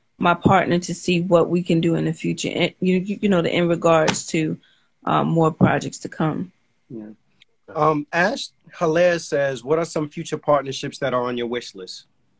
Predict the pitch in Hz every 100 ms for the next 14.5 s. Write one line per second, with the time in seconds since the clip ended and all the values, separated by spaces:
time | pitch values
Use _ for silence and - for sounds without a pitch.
0 | _ _ _ _ _ _ _ _ _ _
1 | _ _ - _ - 214 208 - 269 349
2 | 381 349 - 247 254 240 254 269 226 214
3 | 208 - 214 220 214 190 185 180 185 208
4 | - 208 208 240 - - - _ _ _
5 | _ - 190 185 185 202 247 262 247 226
6 | 208 202 202 190 - 196 190 190 220 -
7 | 180 175 - 180 185 196 196 196 190 190
8 | - 180 185 175 175 180 - 190 - 175
9 | 175 180 180 180 180 196 _ _ _ _
10 | _ _ - 180 180 175 - - 180 190
11 | 190 185 180 185 202 202 202 - 190 208
12 | 196 190 180 175 - 208 208 190 175 -
13 | 180 185 196 214 - 190 170 165 - -
14 | 185 202 226 226